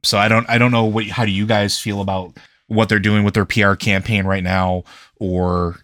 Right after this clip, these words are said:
you know, a-, anything like that. So I'll, I'll kick it over to you to get your thoughts on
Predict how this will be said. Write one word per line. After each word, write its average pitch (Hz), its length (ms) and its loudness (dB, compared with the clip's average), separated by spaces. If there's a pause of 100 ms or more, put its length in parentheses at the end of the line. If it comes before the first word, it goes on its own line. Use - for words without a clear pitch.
you 92 140 -6
know, 87 360 -6
a-, - 40 -4
anything 117 400 0
like 95 140 -2
that. 95 120 -2
So 107 80 0
I'll, 110 120 0
I'll 101 100 -2
kick 101 200 -6
it 98 60 -4
over 90 180 -4
to 95 140 -8
you 92 200 -2
to 87 80 -4
get 95 360 -8
your 95 140 -8
thoughts - 800 -4
on 87 400 -4